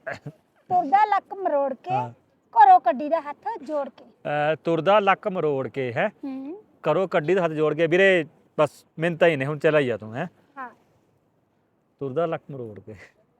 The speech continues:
Speaker 2: ਲੱਕ ਮਰੋੜ ਕੇ ਚੱਲ, ਹੱਥ ਜੋੜ ਕੇ ਕਿਹਨੂੰ ਕੱਢਦੇ ਆਪਾਂ ਕਿ ਬਾਈ ਚਲਾ
Speaker 1: ਮਤਲਬ
Speaker 2: ਜਾ?
Speaker 1: ਕਿ ਉੱਦਾਂ ਦੇ ਲੋਕ ਉਹਦੀ ਪੂਜਾ ਕਰਦੇ ਨੇਗੇ,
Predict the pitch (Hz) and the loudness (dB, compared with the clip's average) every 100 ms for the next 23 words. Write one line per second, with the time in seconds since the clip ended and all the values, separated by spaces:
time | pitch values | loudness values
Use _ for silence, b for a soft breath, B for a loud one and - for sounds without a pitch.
0 | _ _ _ _ _ _ _ _ _ 135 | _ _ _ _ _ _ _ _ _ -16
1 | 127 139 - 180 170 165 156 165 147 - | -12 -12 -10 -6 -6 -6 -8 -8 -12 -6
2 | 202 208 196 190 190 190 170 165 135 135 | -2 -2 -2 -4 -2 0 0 0 -2 -4
3 | 139 151 131 151 147 147 330 349 381 415 | -6 -8 -6 -6 -4 0 0 0 -2 4
4 | 440 277 359 381 403 381 403 440 494 453 | 6 6 8 8 10 8 6 -4 -8 -4
5 | 349 330 320 220 277 262 262 | 0 0 -2 -4 -8 -8 -12